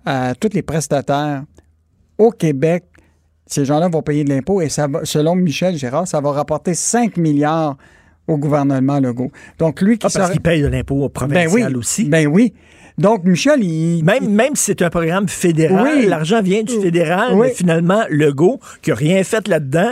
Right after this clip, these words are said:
Speaker 2: il va recevoir sa part de cagnotte.
Speaker 1: Et Michel Gérard a établi que
Speaker 2: Très
Speaker 1: le
Speaker 2: drôle.
Speaker 1: montant, c'est cinq milliards de dollars.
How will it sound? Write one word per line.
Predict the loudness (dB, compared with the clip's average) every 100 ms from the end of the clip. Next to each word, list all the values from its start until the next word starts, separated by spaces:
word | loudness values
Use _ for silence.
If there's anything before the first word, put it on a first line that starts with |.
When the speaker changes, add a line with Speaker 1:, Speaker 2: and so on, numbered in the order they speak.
| -2
Speaker 2:
il | -4
va | -4
recevoir | -2 -2 0 0 0
sa | -2
part | -2 -2 -2
de | -2
cagnotte. | -2 -2 -2 0
Speaker 1:
Et | 2
Michel | 2 2 0 0
Gérard | 0 0 0 0
a | -2 -2
établi | -2 -2 -2 -2 -2
que | -4
Speaker 2:
Très | -4 -2
Speaker 1:
le |
Speaker 2:
drôle. | 0 2
Speaker 1:
montant, | 2 2 0 -2 -2
c'est | -4 -4
cinq | -2 -2 0
milliards | 0 0 0
de | -2
dollars. | -2 -6